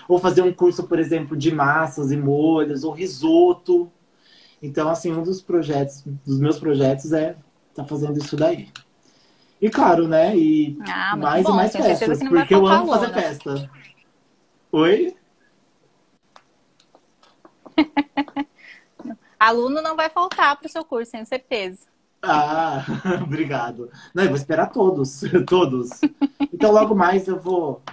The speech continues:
Speaker 1: vou tirar isso do papel e vou tá, vou tá executando essa parte aí de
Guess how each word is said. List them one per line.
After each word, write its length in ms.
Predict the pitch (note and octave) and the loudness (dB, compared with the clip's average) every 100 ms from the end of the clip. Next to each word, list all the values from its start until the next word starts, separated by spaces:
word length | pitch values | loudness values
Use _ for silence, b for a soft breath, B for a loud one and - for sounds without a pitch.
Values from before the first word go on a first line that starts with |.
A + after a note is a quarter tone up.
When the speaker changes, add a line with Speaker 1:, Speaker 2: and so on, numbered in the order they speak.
| - | -12
Speaker 1:
vou 220 | D3 D#3 | -10 -10
tirar 260 | C#3 D#3 C#3+ | -8 -4 -4
isso 160 | C#3 C#3+ | -2 -4
do 80 | |
papel 480 | C3+ C3 - C#3 D#3 | -4 -4 -4 -4 0
e 80 | E3+ | 0
vou 160 | D3+ D#3+ | 0 -8
tá, 440 | - D3+ D3 D3 C3+ _ _ _ _ _ _ C#3 C3 - | -6 -4 -4 -6 -14 _ _ _ _ _ _ -16 -16 -14
vou 100 | C#3+ | -4
tá 120 | D3 | 0
executando 460 | D3 D3+ D#3 D3+ | 0 -2 -2 -2
essa 160 | C#3+ C#3+ | -2 -6
parte 320 | C#3 C#3 C3+ | -2 -2 0
aí 100 | C#3 | 0
de 560 | C3+ C#3+ C#3 B2+ A#2+ | 2 2 4 4 2